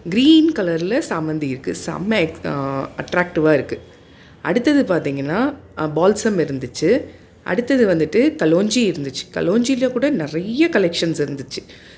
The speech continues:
சாமந்தி மட்டுமே டபுள் கலர் ஒண்ணு, அப்புறம் வந்துட்டு, ஆ, சிங்கிள் கலர் ஒண்ணு, பெட்டல்ஸ் எல்லாம் சூப்பரா இருக்கு. இப்ப நான் காட்டுறது எல்லாமே சாமந்தி கலெக்ஷன் தான்.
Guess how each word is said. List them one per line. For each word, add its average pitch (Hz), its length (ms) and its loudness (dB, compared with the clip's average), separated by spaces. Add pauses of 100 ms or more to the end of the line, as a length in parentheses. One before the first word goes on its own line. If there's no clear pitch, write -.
(180)
சாமந்தி 262 540 2
மட்டுமே 180 680 -2 (100)
டபுள் 165 300 2
கலர் 165 380 2
ஒண்ணு, 151 360 -2 (140)
அப்புறம் 165 400 -2
வந்துட்டு, 220 280 2 (340)
ஆ, 170 100 2
சிங்கிள் 226 380 0
கலர் 151 420 0
ஒண்ணு, 139 220 -2 (100)
பெட்டல்ஸ் 185 420 0
எல்லாம் 170 220 2
சூப்பரா 180 460 -4
இருக்கு. 156 200 0
இப்ப 139 140 -8
நான் 143 180 -8
காட்டுறது 170 400 -4
எல்லாமே 185 480 2
சாமந்தி 160 500 -2
கலெக்ஷன் 131 460 -4
தான். 131 240 -6